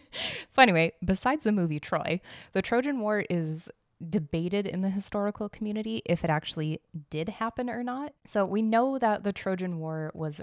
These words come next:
written about, um, by Homer and a bunch of other different Greek name ancient people. That's, <laughs> that's how I'm gonna say it. <laughs> Very historically accurate and proper. Uh, but we know that the Trojan War has been written about a shit ton.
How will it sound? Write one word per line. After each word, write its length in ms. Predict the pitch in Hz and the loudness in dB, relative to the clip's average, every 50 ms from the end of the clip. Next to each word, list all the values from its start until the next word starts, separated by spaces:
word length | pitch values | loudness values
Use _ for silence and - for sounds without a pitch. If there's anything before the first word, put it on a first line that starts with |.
| - - | -14 -8
written 320 | 160 165 170 - 202 202 | -4 -4 -2 0 0 0
about, 400 | 196 185 190 185 185 190 185 - - | 2 2 0 0 0 0 -2 -2 -4
um, 240 | - 160 156 151 143 | -4 -4 -4 -6 -6
by 160 | 143 143 143 | -4 -4 -6
Homer 420 | - - 240 254 247 233 233 233 226 | 0 2 4 4 4 4 2 2 0
and 320 | 208 - 185 180 170 165 | 2 2 2 0 0 0
a 80 | - - | -2 0
bunch 260 | 170 202 208 208 - | 0 0 -2 0 -2
of 120 | 196 180 | 2 2
other 320 | 170 170 170 170 165 165 156 | 4 4 4 2 2 0 -2
different 560 | 151 - 160 - - 165 165 165 156 - - _ - | -2 -4 -6 -2 0 0 2 2 0 -2 -4 _ -12
Greek 420 | 170 - 175 175 165 - _ - _ | -4 -2 -2 -2 -2 -4 _ -8 _
name 640 | 165 165 160 156 160 160 160 160 160 156 156 156 - | 0 2 2 4 2 2 2 0 0 0 0 0 0
ancient 500 | - 165 160 - - 175 175 - - _ | -2 -2 -2 0 0 0 0 0 -4 _
people. 420 | - 196 - - 190 202 208 - _ - - - - - - _ _ - - | -8 -6 0 2 2 2 2 -2 _ -16 -20 -20 -20 -20 -20 _ _ -12 -10
That's, 200 | - - - - - - | -8 -8 -4 -4 -2 -2
<laughs> 80 | - - | 0 -2
that's 560 | 208 - - - - - - - - - - _ - | -2 -2 -2 -10 -14 -16 -18 -16 -18 -20 -20 _ -6
how 160 | - 160 143 | -2 -2 -2
I'm 140 | 143 143 147 | 0 -2 -4
gonna 200 | - - 165 175 | -4 0 0 2
say 240 | 185 - 180 180 - - | 8 8 8 8 10 10
it. 420 | 277 240 - - - - - 285 - - - - - _ - | 8 8 8 4 -2 4 4 4 4 4 -4 -6 -6 _ -6
<laughs> 340 | - - - 494 403 294 - | -4 -4 -4 -4 -6 -4 -2
Very 320 | 302 311 311 311 285 254 | 0 2 4 4 4 4
historically 680 | 226 240 214 - - - 226 233 226 214 - 196 190 185 | 4 2 2 2 2 2 4 4 4 4 2 0 0 2
accurate 460 | 190 202 196 - - 160 160 160 165 | 2 0 0 0 -2 0 0 0 0
and 100 | 180 180 | -2 -4
proper. 420 | - 196 185 - - 160 156 160 - - - - - - - - - | -4 -6 -6 -6 -6 -6 -6 -6 -8 -10 -16 -18 -18 -20 -20 -12 -4
Uh, 300 | - - 170 156 151 156 - - | 0 2 2 2 2 0 -2 0
but 180 | 175 190 175 | 2 2 4
we 120 | - 190 208 | 4 4 4
know 260 | 208 220 226 240 254 | 6 6 6 6 4
that 100 | 254 240 | 2 2
the 80 | - 240 | 2 0
Trojan 300 | - - 196 190 190 185 | 2 2 2 4 4 2
War 140 | 170 165 | 4 4
has 100 | 170 165 | 2 2
been 160 | 160 - 160 156 | 0 -2 -2 0
written 240 | 151 151 - 165 | 0 0 2 2
about 320 | 170 156 165 160 156 - - - | 2 4 4 4 4 2 -2 -2
a 260 | - 170 160 160 160 160 | -2 0 2 2 0 0
shit 340 | - - 226 262 311 - | 0 4 4 4 4 4
ton. 440 | - - 220 214 214 214 214 220 226 | 2 2 4 4 4 4 2 2 -2